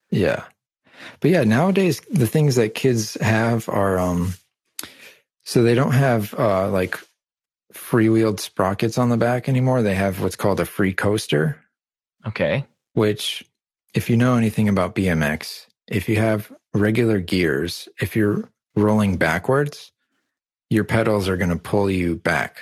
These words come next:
Speaker 1: right? So your, your
Speaker 2: Yes.
Speaker 1: feet are gonna go in reverse.
Speaker 2: Yeah.
Speaker 1: Which is, you know, it's something to get used to if you're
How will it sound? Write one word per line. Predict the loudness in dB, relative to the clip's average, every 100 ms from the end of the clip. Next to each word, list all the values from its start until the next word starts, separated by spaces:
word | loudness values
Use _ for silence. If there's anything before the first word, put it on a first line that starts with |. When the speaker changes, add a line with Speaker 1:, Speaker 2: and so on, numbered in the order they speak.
| -6
Speaker 1:
right? | -2 -2 -4
So | -2
your, | -2 0
your | -2
Speaker 2:
Yes. | -2
Speaker 1:
feet | 0 0
are |
gonna | 0 0 0
go | 0 0
in | 0 -2
reverse. | 0 0 -2 -4 -14 _ _
Speaker 2:
Yeah. | -10 -10 -10 _ _ _ _ -2
Speaker 1:
Which | 0 0 0
is, | 0 0
you | 0 2
know, | 0 -4 -8 _ _ _ _ _ _ _ _ _
it's | -4 0
something | 2 4 4
to | 4
get | 2 0
used | -2 -2
to | 0 0
if | 0
you're | 0 0